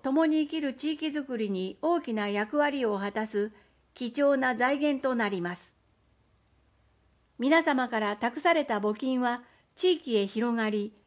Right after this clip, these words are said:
一人一人の暮らしに届きます。倉敷市共同募金委員会では、今年も十月一日から赤い羽共同募金運動を実施します。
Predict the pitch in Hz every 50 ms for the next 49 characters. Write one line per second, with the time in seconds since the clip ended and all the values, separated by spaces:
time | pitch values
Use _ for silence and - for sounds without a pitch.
0 | _ _ _ _ - - 311 320 339 339 320 330 - 349 330 320 262 233 226 214
1 | - 240 277 302 294 - 302 285 294 285 269 247 240 247 240 240 233 208 208 196
2 | 202 - - - _ _ _ _ _ _ _ _ _ _ _ _ _ _ _ _
3 | _ _ _ _ _ _ _ _ _ - 277 294 311 294 302 - - 302 285 -
4 | 262 247 247 269 285 302 311 294 311 311 302 285 285 285 285 294 311 302 294 285
5 | - - 285 302 302 277 262 - 233 220 214 214 208 240 226 214 196 196 214 -
6 | _ _ _ _ _ _ _ _ - 277 277 320 330 320 - 302 285 277 269 269
7 | - - 226 254 302 320 311 320 320 311 311 294 294 - 302 302 269 - 285 285
8 | - - - 208 196 190 180 180 - - _ _ _ _ _ _ _ - 208 220
9 | - 302 294 311 302 277 294 277 262 269 262 254 254 - 302 320 330 311 320 320
10 | 320 320 311 311 302 - 311 302 294 277 294 302 277 254 220 220 202 185 180 180
11 | 175 165 175 190 202 - - 262 247 - 214 196 202 190 196 - - -